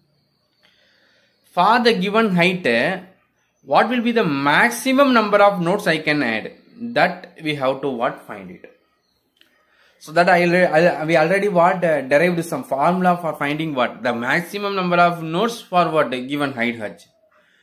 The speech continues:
It is nothing but what? Two power what? H plus one minus what? One. So this is the maximum number of nodes.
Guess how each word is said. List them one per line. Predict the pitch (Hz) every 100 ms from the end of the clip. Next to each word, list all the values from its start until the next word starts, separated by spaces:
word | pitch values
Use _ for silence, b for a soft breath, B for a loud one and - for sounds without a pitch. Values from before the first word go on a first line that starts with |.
| _ -
It | 131
is | 139
nothing | 131 135 190 226
but | 214 165
what? | 139 190 - - _ _ _ _ _ _
Two | 214 240 240 -
power | 214 202 214 202
what? | 160 165 262 202 151
H | 139 143 - 190 220 - - _
plus | 156 156 156
one | 139 143 160 165 226 - 135
minus | 123 131 156 160 156 139
what? | 151 175 -
One. | 113 110 107 95
So | - 147
this | 117 131 151
is | 156
the | 135 151 208 - _ _ _ _ _ _ _ _ _ _ _ _ _
maximum | 113 117 147 156 170 170 170 156
number | 135 123
of | 123 147 113
nodes. | 104 98 -